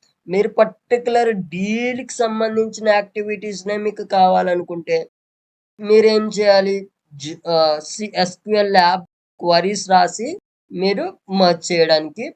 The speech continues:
ప్రయత్నించాలి. ఇంకొకటి మీరు డీ-, డీ-, ఆ, ఇది ఇన్‌బిల్ట్, మ్,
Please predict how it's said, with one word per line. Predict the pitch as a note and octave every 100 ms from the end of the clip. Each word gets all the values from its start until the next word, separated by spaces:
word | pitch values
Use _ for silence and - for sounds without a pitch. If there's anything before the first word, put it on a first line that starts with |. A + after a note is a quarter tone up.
| -
ప్రయత్నించాలి. | E3 D3+ - C3+ - B2 A2+ - _ _ _ _ _ _ -
ఇంకొకటి | G#3+ A#3+ A#3+ A#3+ D4+ D#4+ G#3 G#3
మీరు | A3+ A3+ B3+ A3
డీ-, | F#3+ A3 A#3 A#3+ A#3+ A3 _ _ _
డీ-, | F3 F#3+ G#3
ఆ, | G3+ F#3 F3+ E3+ E3+ F3
ఇది | F#3+ D4+
ఇన్‌బిల్ట్, | D4+ A#3 G#3+ B3 B3 B3+ - _ _ _ D#3+ D#3 _
మ్, | F3+ F3 E3+ E3 D#3+